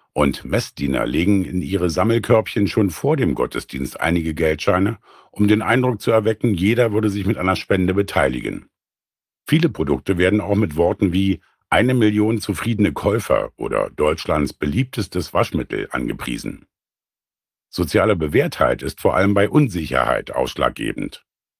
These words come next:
Als Beispiel hierfür wird häufig der Mord an Kitty Genovese angeführt. Die junge Frau wurde neunzehnhundertvierundsechzig in der Nähe ihrer Wohnung in New York erstochen.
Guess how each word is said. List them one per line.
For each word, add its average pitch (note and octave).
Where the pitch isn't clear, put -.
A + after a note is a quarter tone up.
Als D2
Beispiel E2+
hierfür G2+
wird G2+
häufig A2+
der A2+
Mord G2+
an A2
Kitty A#2
Genovese C#2
angeführt. C2
Die F#2+
junge G2
Frau G#2
wurde A2
neunzehnhundertvierundsechzig G#2+
in C#2+
der C#2+
Nähe E2+
ihrer D2+
Wohnung F2
in C#2+
New C#2+
York D#2
erstochen. -